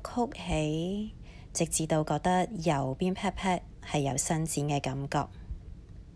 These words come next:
保持右腳板勾起。如果右邊pat pat冇乜感覺，可能係個右膝頭哥跌咗落個心口，試下推開個膝頭哥離開自己。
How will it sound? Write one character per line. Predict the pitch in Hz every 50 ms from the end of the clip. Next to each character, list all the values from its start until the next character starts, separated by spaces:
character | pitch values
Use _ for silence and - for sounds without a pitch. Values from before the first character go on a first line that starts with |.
| - - - - - - - - - - - - - - - - - -
保 | 175 180 208
持 | - - - 202
右 | 175 156 156 156 156 165 170 165 160 160 160 156
腳 | - 180 165
板 | - 156 151 160 185
勾 | - - 196 196 196 202
起。 | 185 175 160 143 147 147 156 180 202 196 - - - - - - - - - - - - - - - - - - - - - -
如 | 160 156
果 | 156 180
右 | 233 254 262 226 208 196
邊 | - 233 247
pat | - 262 262
pat | - - 254 262 254 254 247
冇 | - 180 170
乜 | 170 202 226
感 | - - 156 156 165
覺， | 185 - 185 170 160 160 156 - - - - - -
可 | - 202 262
能 | 339 311 196
係 | 156 151 165 156 151 151
個 | - - 160 156 160
右 | 160 156 165 151 147
膝 | 147 - - 214
頭 | - - - - - -
哥 | - 175 175 175 175 -
跌 | - - 156 156
咗 | - - 151 165
落 | 175 156
個 | 147 - 151
心 | - - - 175 180 180 180
口， | - 170 151 139 143 143 156 165 170 - - - - - -
試 | - - - 151 147
下 | 139 151 147 147 147 151 -
推 | - - - 185 180 175 180
開 | 170 175 175 170 170
個 | 170 156
膝 | - - 175
頭 | 170 - - 151 143
哥 | - - 170 170 175 175
離 | 160 147 143 151 147
開 | 143 175 175 175
自 | 170 - - 156
己。 | 147 - 151 147 147 147 151 165 190 240 285